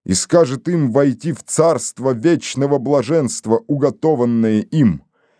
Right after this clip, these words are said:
Неправедных же прогонит прочь и воскликнет в великом гневе: «Идите от меня, проклятые,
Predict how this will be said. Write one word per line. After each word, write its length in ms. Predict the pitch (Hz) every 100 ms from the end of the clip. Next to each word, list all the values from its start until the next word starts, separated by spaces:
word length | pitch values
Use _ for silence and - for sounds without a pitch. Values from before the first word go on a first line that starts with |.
| _
Неправедных 1040 | 92 151 160 147 170 214 143 120 123 127 98
же 260 | 110 156
прогонит 680 | - 127 147 170 175 160 _
прочь 500 | - 175 185 - - -
и 100 | 175
воскликнет 800 | 165 - - 208 208 139 147 -
в 100 | 104
великом 480 | 196 208 - 175
гневе: 520 | 151 160 190 196 147 147
«Идите 840 | - 302 285 214 247 151 165 151 -
от 180 | 175
меня, 360 | 139 170 180 165 _ _
проклятые, 960 | - - 190 - 107 104 - 95 76